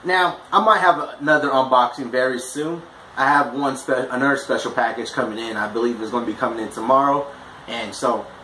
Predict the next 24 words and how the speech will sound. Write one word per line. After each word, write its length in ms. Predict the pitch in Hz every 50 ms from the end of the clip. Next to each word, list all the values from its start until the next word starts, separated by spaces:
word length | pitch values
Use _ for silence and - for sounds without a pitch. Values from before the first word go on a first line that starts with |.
| -
I'll 140 | - 117 120
have 160 | 127 127 127
another 300 | - 113 120 127 131 135
unboxing 500 | 123 123 120 113 - - - - 131 107
for 160 | - 120 123 120
y'all 320 | 120 113 113 110 110 - - - - - - - - - - -
very 240 | 120 135 139 135 -
soon. 400 | - - 113 113 113 113 113 - - - - - - - - - - - - - -
S-, 260 | - - - - -
supposed 520 | - - 151 147 - 170 175 160 - -
to 60 | 127
be, 120 | 117 127 123
you 240 | 117 110 110 117 117
know, 140 | 117 110 -
pretty 300 | - - 143 123 110 -
cool. 340 | - - 139 120 107 98 - - - - -
I 100 | 107 107
think 200 | - - 135 127
it's 120 | 135 127 110
gonna 200 | 120 123 120 113
be 200 | 113 113 107 104 - - - - - - - - - - 107
wonderful, 540 | 107 120 135 131 110 101 - - 98 101 101 - - - - - - - -
you 80 | 101
know. 220 | 98 98 98 98